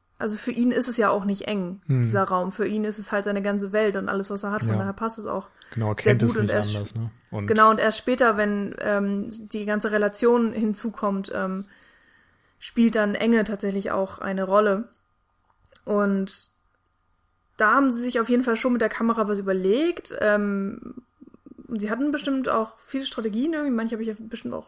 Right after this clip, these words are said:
Speaker 1: überhaupt nicht mitgekriegt bisher. Aber ich finde auch, dass, ja, da hätte mehr kommen können. Da hätte man mehr mitspielen können und,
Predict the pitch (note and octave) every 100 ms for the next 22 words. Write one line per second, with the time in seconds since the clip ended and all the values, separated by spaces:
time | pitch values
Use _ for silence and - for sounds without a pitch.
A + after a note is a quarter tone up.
0 | _ A#3 A3 B3 A3+ G#3+ C4 - D4+ C#4
1 | C4 C#4 C#4 C#4 - - - A#3+ B3+ -
2 | D4+ D4+ - A#3 C4 - A#3 A3+ - _
3 | _ _ _ _ _ _ A#3+ A3 B3+ B3+
4 | B3 B3+ A#3 G#3 A3+ G#3+ G#3+ G#3 G3 G#3
5 | A3+ A3+ A3 A3 A3 G#3+ A3 A3 A3 G#3+
6 | - A3+ A#3+ A3 A3 A3 A3 G#3+ G#3 G3+
7 | G3+